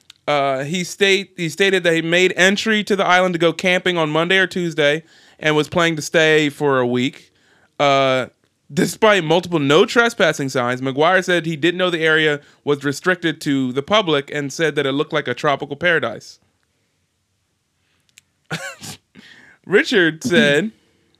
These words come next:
uh, also, police officers were searching, like, using, like, boats and helicopters and on foot. And Richard said he didn't hear or see any of them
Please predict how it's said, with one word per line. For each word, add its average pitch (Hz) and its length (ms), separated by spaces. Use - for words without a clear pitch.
uh, 131 320
also, 185 380
police 254 320
officers 170 340
were 147 100
searching, 139 680
like, 147 260
using, 160 280
like, 139 180
boats 147 380
and 151 120
helicopters 139 720
and 135 180
on 131 160
foot. 127 340
And 143 160
Richard 190 280
said 180 180
he 165 100
didn't 170 220
hear 185 280
or 143 60
see 156 460
any 170 300
of 117 140
them 120 240